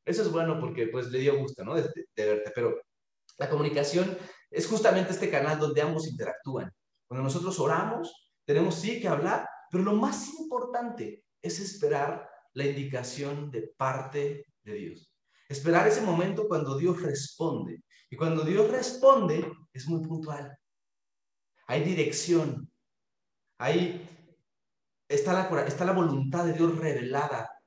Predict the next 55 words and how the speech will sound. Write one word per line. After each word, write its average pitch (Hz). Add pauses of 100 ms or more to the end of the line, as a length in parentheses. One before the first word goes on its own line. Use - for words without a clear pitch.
(120)
a 123
través 135
de 165
su, -
de 131
su, 123
de 127
su 123
respuesta 160
para 165
tu 165
vida. 185 (400)
Así 165
que, 240
querido 214
amigo, 208 (160)
si 180
tú 233
vas 254
a 226
orar 175
a 147
Dios, 143
si -
tú 170
vas 180
a, 139 (240)
a 120 (120)
destinar 156
un 180
tiempo 170
para -
poder 139 (200)
platicar 160
con 180
tu 143
maestro, 139 (280)
algo 190
bien 214
importante 165
que 139
tienes 147
que -
recordar 120 (340)
es 156
que 170
Él 160
ya 156
sabe 151
qué 139
es 139
lo 139
que 123
tú 127
necesitas. -